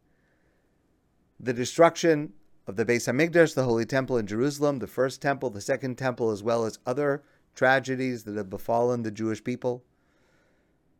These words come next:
Tisha B'Av is our national day of mourning, and these three weeks are intended to gradually lead up to that day. And the tears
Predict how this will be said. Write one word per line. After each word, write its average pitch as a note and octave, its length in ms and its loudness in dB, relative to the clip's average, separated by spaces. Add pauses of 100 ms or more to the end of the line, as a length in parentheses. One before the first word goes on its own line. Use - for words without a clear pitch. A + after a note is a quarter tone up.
(540)
Tisha E3 280 4
B'Av C#3+ 280 8
is C3 180 2
our A#2 160 4
national B2 680 0
day B2 240 2
of G#2 180 0
mourning, D3 580 0
and A2 220 -6
these C3+ 480 -4 (180)
three A#2+ 300 -4
weeks D3+ 460 0 (400)
are A2+ 120 -2
intended C3 600 0
to B2+ 80 -2
gradually B2 960 2
lead B2 440 -2
up B2 300 -2 (480)
to A#2 120 -8
that A2 260 -2
day. F#2 260 -4 (1900)
And B2+ 140 -4
the B2+ 60 -2
tears C#3 1000 4